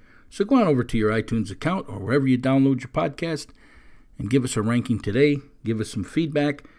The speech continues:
so we can keep moving this podcast forward. As always, if you would like to have something discussed on our show,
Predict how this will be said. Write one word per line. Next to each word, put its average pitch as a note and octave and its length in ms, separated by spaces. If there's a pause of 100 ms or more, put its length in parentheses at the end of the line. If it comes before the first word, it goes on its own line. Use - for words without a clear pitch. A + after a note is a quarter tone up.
(120)
so - 140
we D3 160
can A2+ 120
keep A#2 200
moving B2+ 320
this - 140
podcast G2 720 (240)
forward. F#2+ 520 (1200)
As D#3+ 140
always, C3+ 460
if A2+ 160
you F3 100
would F#3 140
like A2+ 180
to A2+ 80
have A2+ 140
something A2+ 340
discussed - 420
on G#2+ 140
our G2+ 140
show, G2+ 380